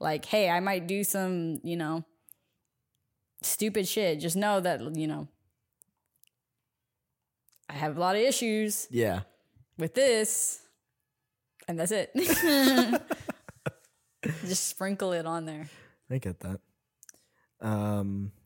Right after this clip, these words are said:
Speaker 1: Oh, my animal's laying on me right now.
Speaker 2: say, we should probably end this 'cause I have to get going soon. My gosh.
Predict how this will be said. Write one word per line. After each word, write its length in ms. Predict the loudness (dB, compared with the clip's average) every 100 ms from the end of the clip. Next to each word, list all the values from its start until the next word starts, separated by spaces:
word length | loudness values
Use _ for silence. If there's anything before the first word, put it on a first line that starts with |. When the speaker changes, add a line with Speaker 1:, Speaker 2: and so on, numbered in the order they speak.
| _ -20 _ _ 0
Speaker 1:
Oh, 120 | 0
my 140 | 2 -2
animal's 480 | -4 -4 -4 -4
laying 260 | -4 -2 -2
on 120 | 0
me 80 | 0
right 220 | 0 -2
now. 180 | -4 -6
Speaker 2:
say, 460 | -8 -6 -6 -4 -6 -10 -10
we 140 | -8
should 400 | -6 -6 -6 -6 -10
probably 400 | -10 -8 -4 -4
end 160 | -6 -10
this 160 | -10
'cause 140 | -6 -4
I 60 |
have 100 | -2
to 60 | -2
get 200 | -4 -2
going 320 | 0 0 0
soon. 380 | -4 -6 -6 -6
My 160 | -8 -8
gosh. 640 | -6 -6 -8 -10 -14 -18